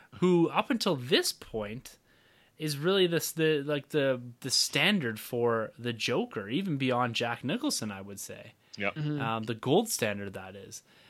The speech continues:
Speaker 1: And people always going back to the idea of how are you gonna top Ledger? And it looks like, at least from kind of the early reviews, the early reactions, that, that Joaquin Phoenix has got there. And I think what this trailer is really showing us is that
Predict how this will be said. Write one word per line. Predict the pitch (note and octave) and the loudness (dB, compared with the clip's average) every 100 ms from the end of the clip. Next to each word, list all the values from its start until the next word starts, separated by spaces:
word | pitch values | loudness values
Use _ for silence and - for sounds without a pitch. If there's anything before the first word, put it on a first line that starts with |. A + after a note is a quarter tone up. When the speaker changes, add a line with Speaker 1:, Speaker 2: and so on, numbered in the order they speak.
| - - - | -20 -20 -4
Speaker 1:
And | A#2 A#2+ B2 C3 A#2 B2 | 0 2 0 -2 -4 -6
people | D#3 E3 | 4 6
always | D#3 D3 | 8 6
going | D#3 D3+ | 4 4
back | C3+ C3+ | 4 2
to | C3+ | 2
the | C3 | 0
idea | B2 C#3 D3 | 2 0 0
of | |
how | - B2 | 0 2
are | B2+ | 4
you | C3 | 4
gonna | |
top | B2 - B2+ - | 2 0 0 0
Ledger? | A2+ G3 A3+ A2 G#2 | 0 0 0 -4 -4
And | A#2+ B2 | -4 -4
it | B2+ | -4
looks | B2 C3 C4 F#4 - C3+ | -8 -2 -2 -2 -4 0
like, | A#2 A2+ | 0 0
at | A#2+ A#2 | -4 -4
least | F3 A#3+ - | -4 -4 -2
from | C3+ B2+ B2 | 0 2 -2
kind | B2+ | -4
of | A#2 | -4
the | A#2+ | -4
early | B2 F3+ A3 | 0 0 0
reviews, | D3+ A2+ G#2+ G2+ A2 C3 | -2 -4 -6 -8 -6 -6
the | C3 D3 | -2 0
early | G3 C3 | 2 0
reactions, | A2 G2 G2 - C3+ C3 B2+ | -2 -6 -10 -12 -8 -6 -2
that, | C3+ B2 _ _ _ - | -2 -4 _ _ _ -14
that | A#2 | -6
Joaquin | C#3+ - G3 C#3+ | -6 -4 -4 -2
Phoenix | D#3 D#3+ C#3 | -4 -4 -4
has | A2+ G#2+ | -8 -6
got | A#2+ D3 G3 | -2 -2 -4
there. | G#2+ G2 G#2 _ _ - _ _ | -8 -10 -14 _ _ -20 _ _
And | C3 | -4
I | B2 | -4
think | - A3+ C#4 - | 2 4 4 4
what | C#3+ | 0
this | B2+ - | 0 -6
trailer | - E3+ A#3 G#3+ A#2 | -4 2 4 4 2
is | A2 | 0
really | A2+ G2 | -2 -2
showing | - G#2+ G#2 | -2 -4 -6
us | G#2+ A2 | -8 -8
is | - A#2+ A2 | -6 -6 -4
that | A2 A#2+ B2 | 0 0 0